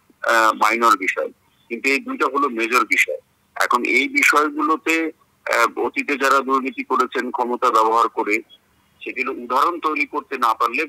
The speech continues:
ভবিষ্যতে এটি অন্যদের ক্ষেত্রে, আহ, পূর্ব, আহ, দুর্নীতিমুক্ত থাকার যে, আহ, ক্ষেত্রে যে প্রেক্ষাপট বা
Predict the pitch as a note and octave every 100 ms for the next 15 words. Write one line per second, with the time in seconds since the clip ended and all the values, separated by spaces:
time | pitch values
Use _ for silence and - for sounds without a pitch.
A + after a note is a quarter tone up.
0 | G2 A2+ A#2+ - A#2+ A#2+ A2+ B2+ C3 A2+
1 | A2 G#2+ A2 - A#2 - D#3 G3+ _ -
2 | F2+ F#2 - C3+ C3+ B2+ C#3+ C3+ B2+ -
3 | _ D2 C3+ - B2 C3 C#3 C#3+ C#3 C3
4 | D3 C#3 - - D3 C#3+ C3 D3 C#3+ C3+
5 | _ _ _ - A2 G#2+ - - - -
6 | B2 B2 C3+ - B2 - - B2 A2 G#2+
7 | A2+ A2